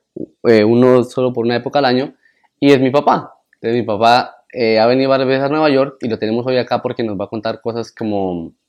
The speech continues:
cosas, experiencias que vistas desde otro punto de vista de una persona, de un turista, de una persona que no,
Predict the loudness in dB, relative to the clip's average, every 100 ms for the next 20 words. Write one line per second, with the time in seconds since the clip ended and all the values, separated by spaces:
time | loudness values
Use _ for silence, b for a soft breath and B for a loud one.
0 | _ _ _ _ _ _ 2 4 4 -2
1 | -4 -2 0 -2 -4 -2 0 2 0 -4
2 | _ _ _ -6 -2 0 0 0 0 -2
3 | -6 -4 -2 -2 -2 -4 -4 -6 -8 -6
4 | -6 -4 -6 -6 -6 -6 -6 -8 -10 -10
5 | -8 -6 -6 -10